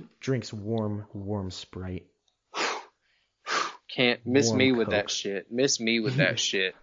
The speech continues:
Speaker 2: The only
Speaker 1: Seriously.
Speaker 2: you can have your warm beer. I'm all about the warm beer, but you can miss me with a warm soda.
Speaker 1: Yeah.
Speaker 2: Or warm water. Like,
Speaker 1: <laughs>
Speaker 2: room temperature water. Get the fuck
Speaker 1: It's
Speaker 2: out.
Speaker 1: disgusting. D-, you hate yourself if you drink warm water.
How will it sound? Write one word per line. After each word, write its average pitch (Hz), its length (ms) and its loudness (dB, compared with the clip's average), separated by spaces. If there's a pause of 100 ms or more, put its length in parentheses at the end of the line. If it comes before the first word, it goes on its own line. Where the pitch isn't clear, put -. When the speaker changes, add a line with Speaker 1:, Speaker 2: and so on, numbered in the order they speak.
(600)
Speaker 2:
The 127 80 2
only 139 140 2
Speaker 1:
Seriously. 90 420 -6
Speaker 2:
you 147 80 2
can 147 160 2
have 135 220 2
your 127 100 4
warm 123 300 2
beer. 110 260 4
I'm 120 140 4
all 131 100 2
about 120 300 4
the 113 80 -8
warm 113 300 -8
beer, 107 300 -2
but 98 320 -4 (680)
you 151 160 0
can 117 260 -2
miss 131 240 2
me 123 180 0
with 107 180 0
a 107 60 2
warm 107 320 0
soda. 92 480 2 (640)
Speaker 1:
Yeah. 95 300 -10 (1500)
Speaker 2:
Or 151 200 8
warm 135 300 4
water. 113 380 6
Like, 110 140 -8
Speaker 1:
<laughs> - 20 -16
Speaker 2:
room 160 180 -2
temperature 151 400 -10
water. 127 360 4
Get 151 180 -10
the 98 80 -4 (260)
fuck 160 220 2
Speaker 1:
It's - 180 -10
Speaker 2:
out. 123 80 -2
Speaker 1:
disgusting. 113 720 -2 (340)
D-, - 80 -10 (140)
you 151 240 2
hate 170 200 0
yourself 117 440 -4
if 104 120 -10
you 107 120 -4
drink 101 280 -8
warm 87 220 -8
water. 87 340 -12